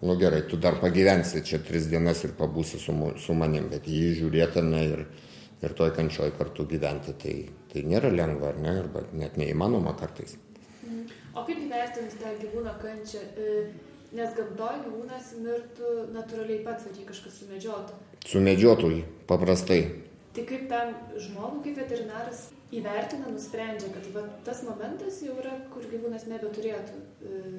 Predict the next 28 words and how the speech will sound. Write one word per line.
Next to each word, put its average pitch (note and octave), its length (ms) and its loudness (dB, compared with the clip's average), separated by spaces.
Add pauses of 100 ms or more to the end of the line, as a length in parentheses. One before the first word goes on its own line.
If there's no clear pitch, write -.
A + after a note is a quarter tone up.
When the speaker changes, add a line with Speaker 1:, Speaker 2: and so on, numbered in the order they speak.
(760)
Speaker 2:
daugiau F#3 340 -4
kentėti? F#3 540 -8 (300)
Speaker 1:
Va D#2+ 180 0
čia F#2+ 160 6
va G2 80 10
nėra G2 340 10
tokio F2+ 320 6
recepto, F2+ 560 6
ar D2+ 80 4
ne, E2+ 160 6
kad F2+ 220 0 (880)
viena F2 340 8
taisyklė A#2 640 8 (260)
ir F2 160 2
vienas G2 360 8
sprendimas. F2 600 4 (180)
Čia F2 300 2
yra F2 180 8
labai G#2 540 8
daug E2 240 6
atvejų G2+ 500 6 (520)
ir E2 200 0
sprendimą F2 720 6
veterinaras F2+ 760 6
visada D#2 380 2
daro E2 440 8 (420)
ir D#2 200 0
atlieka, D#2+ 560 4